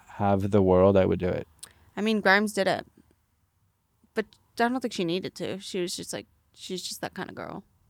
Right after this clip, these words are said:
Speaker 2: I
Speaker 1: Fuck.
Speaker 2: wouldn't have sex with him. I would not have sex with him for any amount of money. There's, like, a lot of people, as much as I want everything in the world, there's a lot of people I wouldn't have sex with to get to it. But there's a lot of people I would have sex with for free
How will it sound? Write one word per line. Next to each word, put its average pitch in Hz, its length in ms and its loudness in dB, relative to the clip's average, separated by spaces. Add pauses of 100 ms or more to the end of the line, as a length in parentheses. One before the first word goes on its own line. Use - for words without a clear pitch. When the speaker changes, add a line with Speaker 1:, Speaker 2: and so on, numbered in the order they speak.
(1120)
Speaker 2:
I 196 60 0
Speaker 1:
Fuck. 202 80 4
Speaker 2:
wouldn't 190 160 2
have 180 120 0
sex - 220 -10
with - 100 -14
him. 196 340 -16
I 202 100 2
would 214 180 4
not 214 160 4
have 220 120 2
sex 214 220 -4
with 202 100 -8
him 180 120 -4
for 170 320 -2
any 180 220 -2
amount 156 220 -2
of 120 40 -10
money. 101 340 -8 (640)
There's, 294 240 8
like, 415 160 2
a 415 60 2
lot 285 180 6
of 277 80 2
people, 269 220 6
as 240 160 8
much 311 180 4
as 403 120 -2
I 381 80 10
want 233 420 6 (160)
everything 233 340 6
in 240 100 2
the 220 60 2
world, 190 280 6
there's 220 160 4
a 247 40 4
lot 202 360 8
of 190 40 0
people 190 220 0
I 175 100 8
wouldn't 160 260 2
have 151 140 -4
sex - 240 -6
with - 220 -14
to 120 80 -10
get - 220 -10
to - 120 -10
it. 55 280 -10 (340)
But 220 80 -2
there's 277 180 10
a 311 60 2
lot 294 140 6
of 285 40 -4
people 302 200 4
I 240 100 10
would 240 260 6
have 254 200 8
sex 202 200 2
with 190 140 -6
for 190 220 2
free 175 580 -6